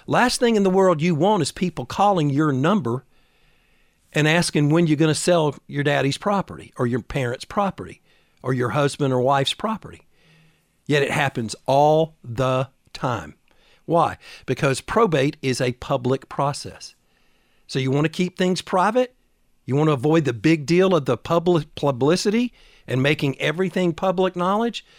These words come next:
Get wishes and title coordinated together, and that's exactly what a revocable trust will do.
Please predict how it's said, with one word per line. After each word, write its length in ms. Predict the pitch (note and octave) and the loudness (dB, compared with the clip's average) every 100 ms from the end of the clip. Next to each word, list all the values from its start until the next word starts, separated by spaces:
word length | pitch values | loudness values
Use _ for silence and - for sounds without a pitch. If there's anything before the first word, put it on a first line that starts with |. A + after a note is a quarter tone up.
| - - _ _ _ | -20 -20 _ _ _
Get 220 | D3 B2+ | -4 -4
wishes 480 | A#2 D#3+ E3+ G#3 F#3+ | 0 0 2 -2 0
and 100 | G#3 | -2
title 400 | - E3 C3+ A#2+ | 0 -2 0 -2
coordinated 640 | - C3+ C3 C3 C3+ C#3+ C#3 | -4 -2 0 0 0 -2 -4
together, 400 | C#3 B2+ A#2 A2+ | -2 -2 -2 -4
and 80 | |
that's 220 | A2 A2+ G#2 | -4 -6 -8
exactly 480 | G2 A2+ A2 C3 | -6 -6 -4 -4
what 160 | A#2 A#2+ | -4 -4
a 40 | |
revocable 580 | A2+ A2+ A2+ G#2+ A2 G#2+ | -2 -4 -4 -6 -6 -6
trust 420 | - G2 G2 - | -6 -8 -8 -12
will 100 | G2+ | -12
do. 220 | G2+ F2+ | -10 -12